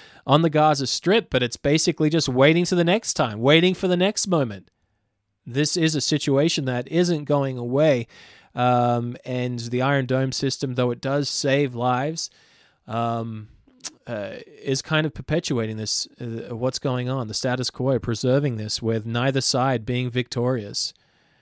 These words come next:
And so that's what we have right now, and, and there are no easy solutions to this, what's going on in Gaza. I did write an article following that, um,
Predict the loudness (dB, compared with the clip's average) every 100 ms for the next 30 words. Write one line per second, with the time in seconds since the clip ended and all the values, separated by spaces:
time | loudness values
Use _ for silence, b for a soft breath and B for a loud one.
0 | _ _ -6 -2 -2 -2 0 4 6 6
1 | 6 4 4 2 0 0 2 2 4 2
2 | 2 2 2 2 2 -2 -2 2 4 4
3 | 6 4 4 2 2 0 0 4 6 6
4 | 4 -2 0 0 0 0 -2 -2 -2 0
5 | 0 0 0 0 0 2 0 -2 B B
6 | B B B B 4 6 8 8 6 4
7 | 2 0 0 -2 0 -2 2 4 6 4
8 | 0 -4 -4 -4 -4 -6 -8 -8 -6 -4
9 | -6 -8 -12 -18